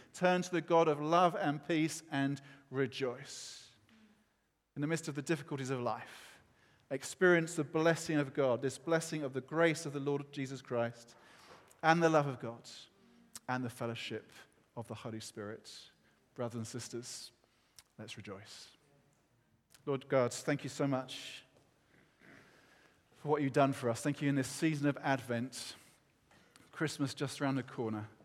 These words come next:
Thank you that we can step into, proclaim, live in the truth of this blessing,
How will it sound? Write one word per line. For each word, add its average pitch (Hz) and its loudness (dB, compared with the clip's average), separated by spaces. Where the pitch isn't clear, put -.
Thank 135 -2
you 139 -4
that 151 -6
we 135 0
can 131 0
step 143 2
into, 123 -2
proclaim, 131 2
live 147 0
in 113 0
the 127 -6
truth 151 -2
of 143 -4
this 127 -4
blessing, 113 -6